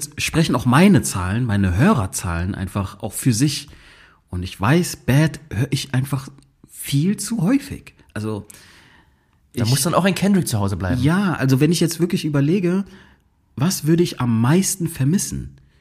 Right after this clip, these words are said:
Speaker 1: Wenn ich jetzt zum Beispiel Bad und To Pimp a Butterfly vergleiche, dann werde ich Bad häufiger vermissen. Das ist einfach so.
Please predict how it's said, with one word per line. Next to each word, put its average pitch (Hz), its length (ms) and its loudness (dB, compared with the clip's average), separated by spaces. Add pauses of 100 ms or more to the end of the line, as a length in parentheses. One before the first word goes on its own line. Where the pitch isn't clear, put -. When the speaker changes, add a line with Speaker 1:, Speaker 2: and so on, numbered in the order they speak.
(160)
Speaker 1:
Wenn 131 120 -2
ich 165 60 2
jetzt 165 160 -2
zum 170 60 -2
Beispiel 165 320 -2
Bad 190 380 -2
und 156 240 -2
To - 80 -18
Pimp 180 200 0
a 170 40 0
Butterfly 165 500 -4
vergleiche, 180 680 -6 (400)
dann 113 340 -6 (720)
werde 131 260 -2
ich - 280 -8
Bad 151 500 0
häufiger 202 420 0
vermissen. 220 540 -8 (580)
Das - 160 -16
ist - 240 -8
einfach 90 260 -6
so. - 280 -16